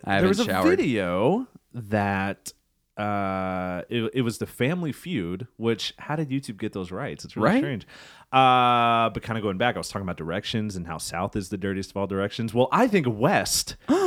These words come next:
Speaker 2: is the most exciting of the directions because it was Family Feud, the Kardashians versus the Wests.
Speaker 1: One of your best segues I've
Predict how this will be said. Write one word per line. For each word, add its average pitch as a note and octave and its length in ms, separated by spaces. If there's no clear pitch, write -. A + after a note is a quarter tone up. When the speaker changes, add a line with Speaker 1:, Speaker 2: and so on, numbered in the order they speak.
Speaker 2:
is D3 220
the D#3 140
most C#3+ 480
exciting E3+ 640
of G2 100
the G#2 80
directions G2+ 480
because B2+ 340
it G3+ 140
was D#3 320
Family C#4 340
Feud, D3+ 540
the D3 100
Kardashians F3 880
versus C#3+ 460
the B2+ 100
Wests. - 720
Speaker 1:
One C#3+ 260
of G3 60
your F3 160
best A2 340
segues G#2 640
I've G#2 220